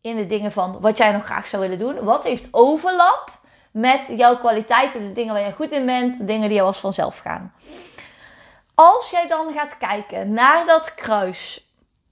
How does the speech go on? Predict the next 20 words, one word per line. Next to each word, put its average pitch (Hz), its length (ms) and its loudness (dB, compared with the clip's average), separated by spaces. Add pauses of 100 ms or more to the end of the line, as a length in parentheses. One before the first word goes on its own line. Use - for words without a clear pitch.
(200)
naar 240 440 2
jouw 254 180 0
innerlijk 302 420 0
kind, 196 300 -6
naar 233 340 2
jouw 254 140 4
huidige 262 460 2
ik, - 340 -14 (380)
dan 226 120 -2
wil 277 160 4
ik 359 100 -2
dat 285 180 0
je 240 60 -8
gaat 208 180 0
kijken, 247 460 0
wat 285 240 0
is - 180 -8
nu 277 180 -2
de 254 180 -2
overlap? 185 720 2